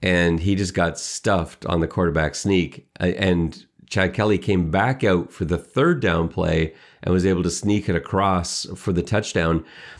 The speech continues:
He was able to sneak another one across later for a touchdown.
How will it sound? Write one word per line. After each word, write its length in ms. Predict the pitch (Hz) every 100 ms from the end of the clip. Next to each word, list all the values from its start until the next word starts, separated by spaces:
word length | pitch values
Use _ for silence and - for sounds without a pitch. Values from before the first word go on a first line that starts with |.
| _
He 120 | - 104
was 120 | 98
able 160 | 110
to 60 | 107
sneak 260 | - 117 104
another 260 | 95 117
one 140 | 117 92
across 440 | - 92 85 -
later 280 | 90 101 117
for 160 | - 87
a 60 |
touchdown. 560 | - 85 - 87 82